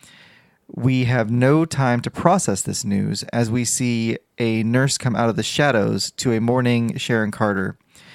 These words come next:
"Doctor Faustus says, 'Remember,'" she tells Agent thirteen. Sharon falls over and her memory returns. It wasn't a shooter in the crowd who shot Cap in the gut those last three times, but Agent thirteen herself. This issue ends in a brutal fashion as we see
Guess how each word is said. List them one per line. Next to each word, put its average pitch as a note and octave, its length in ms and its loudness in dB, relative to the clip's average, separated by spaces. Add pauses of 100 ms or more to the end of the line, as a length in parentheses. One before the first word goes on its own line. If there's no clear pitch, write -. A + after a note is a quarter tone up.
(360)
"Doctor B2+ 260 2
Faustus A2 440 -2
says, G#2+ 320 0
'Remember,'" G2 440 0
she - 140 -8
tells G2+ 220 0
Agent G2 240 -2
thirteen. G2 420 -4 (420)
Sharon D#3 380 4
falls D3+ 380 2
over G2+ 540 0 (280)
and G#2+ 260 -2
her A2+ 140 0
memory A2 300 2
returns. G2 680 -4 (100)
It C#3+ 60 0
wasn't D#3+ 300 4
a D3 40 4
shooter B2+ 280 2
in A#2 80 2
the A2 80 2
crowd G2+ 400 0
who G2+ 120 -2
shot - 280 -2
Cap - 300 -4
in A#2 80 -4
the A2+ 80 2
gut A2 260 0
those A2 180 -2
last G2 200 -2
three G2 140 -4
times, - 440 -6 (260)
but B2+ 140 4
Agent A#2+ 280 0
thirteen A2 300 -2
herself. - 500 -4 (580)
This F3 260 2
issue B2+ 540 2
ends C3+ 340 2
in B2+ 140 2
a A#2+ 40 2
brutal A#2+ 380 2
fashion G#2 540 0
as A#2 180 0
we A#2+ 140 0
see B2 520 0